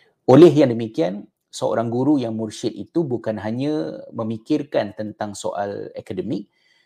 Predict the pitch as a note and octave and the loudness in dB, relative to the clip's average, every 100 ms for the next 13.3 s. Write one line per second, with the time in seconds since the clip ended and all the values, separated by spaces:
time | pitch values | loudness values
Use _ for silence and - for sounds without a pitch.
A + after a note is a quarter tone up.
0 | _ - - E3+ D3 D#3 F3+ - C3+ D3 | _ -2 0 0 2 4 2 0 -2 2
1 | F#3 C#3 A2 A#2+ A#2+ A#2+ A#2 A#2 A2 G#2+ | 2 0 -2 -6 -6 -6 -6 -6 -6 -8
2 | A2 - C#3 A2+ G#2+ G2+ A2+ D3+ F3 F3+ | -8 -4 -4 -4 -2 -2 -2 -4 -4 -10
3 | _ - A#2+ B2 A2+ B2 A#2 A2+ A2+ G#2+ | _ -12 -8 -2 0 0 -2 -2 -2 -2
4 | G#2+ G2 G#2+ B2 C#3+ - G#2+ A2 A2 G#2 | -4 -4 -2 -2 -2 -10 -8 -6 -4 -4
5 | A2 C3+ C#3 B2 - B2+ C#3 G#2+ G2+ G#2+ | -2 -2 -2 -8 -4 -2 -2 -6 -10 -10
6 | A2+ B2+ - - B2 G2+ - _ _ _ | -6 -2 -2 0 2 2 0 _ _ _
7 | _ _ _ _ _ _ _ - - _ | _ _ _ _ _ _ _ -20 -20 _
8 | A2+ A2 F#3 G3 D#3+ - _ _ - - | 0 4 6 6 4 -4 _ _ -12 -4
9 | A2+ A#2 C3+ C#3 G#2 - - _ _ _ | 4 4 6 2 2 -4 -12 _ _ _
10 | - A#2+ A2+ A2+ B2+ C#3 C#3 - _ _ | -14 -8 -6 -2 0 4 2 0 _ _
11 | _ _ _ _ _ - - B2+ C#3 B2 | _ _ _ _ _ -8 0 2 2 -2
12 | G#2+ A2+ A#2+ A2+ G#2+ G#2 - G2 F#2+ E2 | -4 -6 -2 -2 -2 -6 -8 -6 -4 -4
13 | F#2 A#2 | -6 -18